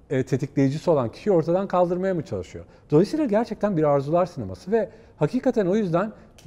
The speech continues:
e, bilinç altında bir yerden doğrudan besleniyor. Ve bu yüzden de seyircinin, e, dediğim gibi entelektüel tarafını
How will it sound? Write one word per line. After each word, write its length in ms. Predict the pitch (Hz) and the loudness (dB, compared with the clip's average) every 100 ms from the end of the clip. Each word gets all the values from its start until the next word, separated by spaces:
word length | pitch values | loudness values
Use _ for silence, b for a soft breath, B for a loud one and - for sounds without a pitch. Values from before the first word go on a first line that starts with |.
| 139 - | -12 -2
e, 180 | 139 123 | -2 0
bilinç 300 | 131 233 196 | 2 0 0
altında 680 | 170 160 170 175 190 156 - - - | 0 0 0 2 2 2 -6 -20 -4
bir 60 | 135 | 0
yerden 440 | 120 101 101 95 | 2 0 -4 -4
doğrudan 460 | 95 92 87 85 80 | -2 -2 -2 -8 -8
besleniyor. 460 | 78 - 76 73 64 _ _ _ _ _ _ - - | -12 -14 -16 -16 -20 _ _ _ _ _ _ -20 -8
Ve 160 | 131 123 | -2 4
bu 80 | |
yüzden 380 | 214 214 170 170 | 4 4 2 2
de 120 | 240 | -2
seyircinin, 680 | 233 175 170 170 170 208 247 B B B B _ 156 | 0 4 4 4 2 0 -2 B B B B _ 0
e, 60 | 151 131 | 2 4
dediğim 320 | 135 180 220 | 2 2 0
gibi 320 | 170 147 226 - | 0 0 -2 -4
entelektüel 580 | 147 - 165 175 214 247 | -4 0 0 0 0 -2
tarafını 560 | - 165 - 127 107 | 0 0 0 -2 -4